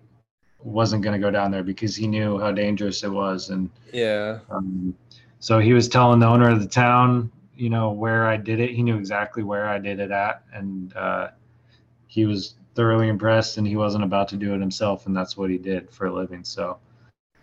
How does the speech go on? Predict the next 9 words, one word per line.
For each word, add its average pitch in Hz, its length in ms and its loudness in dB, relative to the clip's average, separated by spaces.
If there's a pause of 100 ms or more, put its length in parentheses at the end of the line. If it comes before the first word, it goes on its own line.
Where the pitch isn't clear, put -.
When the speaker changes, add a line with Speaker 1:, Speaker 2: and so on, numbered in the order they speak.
(120)
Speaker 1:
that 104 140 0
just - 200 -6
tells 104 180 4
you 101 100 -2
how 95 260 -2 (180)
dangerous 101 400 -2
the 104 80 -6
situation 98 600 -6
was. 98 380 -2